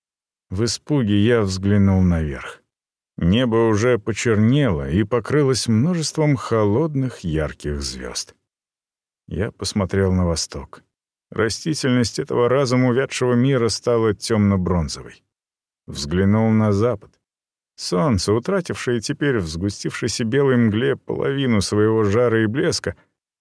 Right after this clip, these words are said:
уже коснулось края кратера и скрывалось за горизонтом.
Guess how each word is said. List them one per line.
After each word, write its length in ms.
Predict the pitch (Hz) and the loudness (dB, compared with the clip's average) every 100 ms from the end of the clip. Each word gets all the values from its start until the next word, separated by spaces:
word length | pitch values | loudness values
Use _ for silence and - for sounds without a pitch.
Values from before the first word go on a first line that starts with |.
| - | -12
уже 360 | 82 78 110 101 | -8 -4 -2 -2
коснулось 760 | - 95 - 107 110 90 80 | -4 -4 -2 0 2 2 -2
края 380 | - 95 98 92 | -4 -2 2 0
кратера 600 | 85 - 120 92 71 71 78 | -2 -4 -4 -4 -10 -14 -12
и 200 | 117 110 | -4 -4
скрывалось 720 | 95 - 101 98 90 76 71 65 | -4 -2 0 0 0 -2 -4 -8
за 160 | 73 | -8
горизонтом. 680 | 73 78 73 71 64 - - | -6 -4 -6 -10 -12 -18 -20